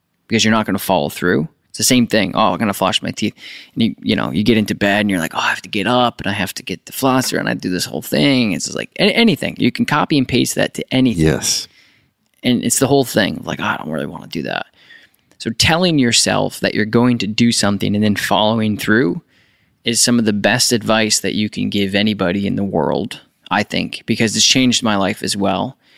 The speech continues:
Speaker 1: Same thing with dogs. When you say, "Hey, sit," you're telling them, "This is what we're doing." And they go, "No, we're not." And you either go, "I'm just gonna ask you again."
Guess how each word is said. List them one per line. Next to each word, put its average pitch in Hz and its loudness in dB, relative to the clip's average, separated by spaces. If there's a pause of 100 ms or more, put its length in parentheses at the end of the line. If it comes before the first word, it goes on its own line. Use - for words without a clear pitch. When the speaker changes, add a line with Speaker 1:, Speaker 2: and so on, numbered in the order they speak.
(720)
Speaker 1:
Same 123 2
thing 117 2
with 110 0
dogs. 78 0 (520)
When 107 -2
you 107 0
say, 110 2
"Hey, 117 0 (140)
sit," - 2
you're 139 0
telling 185 4
them, 104 -2 (140)
"This 147 4
is 135 2
what 135 2
we're 107 -4
doing." 107 -2 (920)
And 113 0
they 110 2
go, 95 0
"No, 95 -2 (180)
we're 107 -6
not." 90 0 (880)
And 123 4
you 123 6
either 123 4
go, 104 2 (580)
"I'm 170 2
just - 2
gonna 135 2
ask 101 0
you 76 -6
again." 87 -4